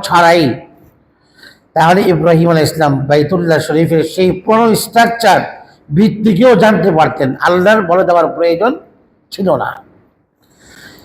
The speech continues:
যেহেতু জানেন না, এই জন্য আল্লাহ তাআলা তাকে জানিয়ে দিয়েছেন, "ওয়া ইয বাওয়া'না", আমি ইব্রাহিমকে জানিয়ে দিলাম বাইতুল্লাহ সেই জায়গাটা, সেই জায়গাটা যেখানে বাইতুল্লাহ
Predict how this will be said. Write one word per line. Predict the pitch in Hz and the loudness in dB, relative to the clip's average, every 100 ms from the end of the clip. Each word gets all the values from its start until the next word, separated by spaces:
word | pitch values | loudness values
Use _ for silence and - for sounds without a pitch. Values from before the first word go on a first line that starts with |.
| - | -6
যেহেতু | 139 185 226 269 | 0 2 4 2
জানেন | 190 220 240 262 | 2 4 4 4
না, | 277 311 | 2 2
এই | - | 0
জন্য | 190 196 185 | 0 0 0
আল্লাহ | 190 160 165 160 143 | 0 0 2 2 2
তাআলা | 143 151 | 2 2
তাকে | 160 147 131 | 2 -2 -2
জানিয়ে | 156 160 | -2 0
দিয়েছেন, | 139 131 131 - 117 | -2 0 -2 -4 -8
"ওয়া | 123 160 | -6 -4
ইয | 180 123 | -4 -2
বাওয়া'না", | 170 190 165 - 127 113 - _ _ _ _ _ _ _ _ _ - | 0 2 0 -2 -2 -4 -6 _ _ _ _ _ _ _ _ _ -4
আমি | 135 143 | -2 0
ইব্রাহিমকে | 139 147 160 170 208 | 2 2 2 0 -2
জানিয়ে | 151 131 117 | 0 0 -2
দিলাম | 110 - - _ _ _ _ _ _ _ _ _ _ _ - | -4 -10 -12 _ _ _ _ _ _ _ _ _ _ _ 0
বাইতুল্লাহ | 147 170 170 208 180 | 2 2 2 2 2
সেই | 160 170 | 0 -2
জায়গাটা, | 139 143 135 117 - - - _ _ _ _ _ _ _ _ _ _ _ - - - | 0 0 2 -2 -6 -14 -18 _ _ _ _ _ _ _ _ _ _ _ -20 -20 -8
সেই | - 208 233 196 | -2 2 4 4
জায়গাটা | 196 190 180 196 | 4 4 4 2
যেখানে | 196 180 156 190 | 2 0 0 0
বাইতুল্লাহ | 170 156 151 151 175 233 - | 0 0 -2 0 2 0 -4